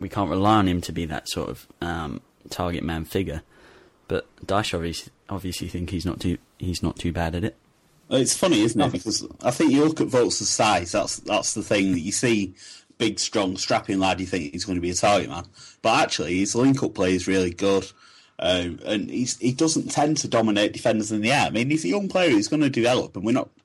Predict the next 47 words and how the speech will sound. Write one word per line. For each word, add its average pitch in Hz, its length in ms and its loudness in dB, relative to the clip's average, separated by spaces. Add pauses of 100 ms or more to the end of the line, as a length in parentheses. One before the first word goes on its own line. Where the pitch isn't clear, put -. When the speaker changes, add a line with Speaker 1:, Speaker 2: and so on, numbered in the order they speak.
(380)
Speaker 2:
I 139 60 2
don't 156 160 4
think 139 160 2
anyone's 123 360 2
quite 95 260 2
sure 95 180 0
what 101 200 0
sort 80 180 -2
of 78 40 -8
player 92 220 2
he'll 90 140 0
develop 104 360 2
into 113 340 0
once 92 260 0
he 95 100 2
actually 90 320 -2
has 95 200 2
games. - 460 0 (400)
Um, 110 280 4
James, 139 320 2
I 117 40 -4
think 139 160 2
we're 123 80 2
gonna 143 160 4
lose 131 340 4
you 98 180 4
soon. 95 540 -2 (420)
Um, 90 520 2
you're 82 180 -10
gonna 95 140 2
have 95 160 -2
to 95 80 -2
leave 90 420 -2
Speaker 1:
He's 139 120 6
not 156 80 4
Speaker 2:
work, 139 80 0
Speaker 1:
gonna 110 120 2
Speaker 2:
I - 20 0
think, 95 80 -4
Speaker 1:
die. 90 300 4
Speaker 2:
so, 90 200 -4 (760)
so 107 260 4
we'll 80 220 0
just, - 260 -2
um, 101 380 4 (300)
Speaker 1:
Hopefully, 82 420 -2
sorry, 82 320 -8